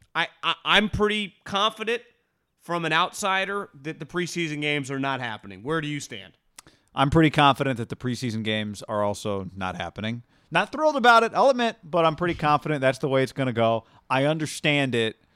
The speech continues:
Speaker 2: You know, we've talked about this for a few months. If it came to this point, would this benefit the forty-niners or not? Which teams would it benefit? I, I would say yes. It, this would,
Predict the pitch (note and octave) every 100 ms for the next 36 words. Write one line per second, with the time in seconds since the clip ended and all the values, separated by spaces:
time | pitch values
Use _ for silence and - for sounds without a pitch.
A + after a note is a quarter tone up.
0 | _ _ _ _ _ - C3+ B2+ D#3 F3+
1 | F3+ F3 F3 D#3+ D#3 - D#3 C3 D#3 D3+
2 | C#3 B2 D3 - - F3 E3 D3+ C#3+ -
3 | - D3 A#2 C3 D#3+ D3+ A2 C#3+ D3+ D3+
4 | D#3 C#3+ - D#3+ C#3+ D3 D#3 C3+ A#2+ A#2
5 | A#2+ D#3 C3+ A2 G2+ _ _ _ _ _
6 | - C3+ D#3+ - - G#3 G#3+ F3 C#3 B2+
7 | G#2 A#2 A2 - A#2 A2 _ _ _ _
8 | _ _ _ - - - C3 E3+ G#3 G#3+
9 | G3 G3 D3 - - C#3 B2 E3+ - D#3+
10 | D#3 G#2+